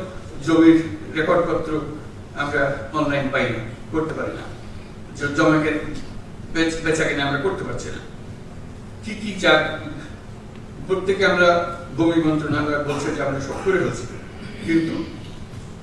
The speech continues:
ইমপ্লিমেন্ট করতে পারছি না, ধীরে সুস্থ হচ্ছে। কেন হচ্ছে? এটাই হলো আমাদের অপারগতা।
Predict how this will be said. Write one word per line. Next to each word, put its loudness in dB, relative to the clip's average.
ইমপ্লিমেন্ট 2
করতে -4
পারছি -8
না, -12
ধীরে 2
সুস্থ -8
হচ্ছে। -8
কেন 0
হচ্ছে? -4
এটাই 6
হলো 4
আমাদের 4
অপারগতা। 4